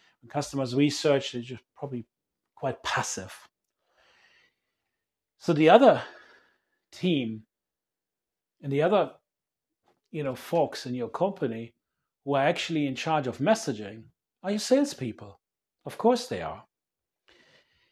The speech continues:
So they are messaging the positioning of the product to your customers.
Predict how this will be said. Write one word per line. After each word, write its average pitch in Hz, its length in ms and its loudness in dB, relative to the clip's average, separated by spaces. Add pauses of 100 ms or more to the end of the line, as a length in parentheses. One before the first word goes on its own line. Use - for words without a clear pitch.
(200)
So 151 160 0
they 208 220 10
are 196 420 4 (2000)
messaging 135 760 -2 (2750)
the - 60 -20 (220)
positioning 123 580 -4
of 104 160 -14
the 113 80 -12
product 104 520 -10 (220)
to 113 100 -12
your 104 140 -10
customers. 82 760 -14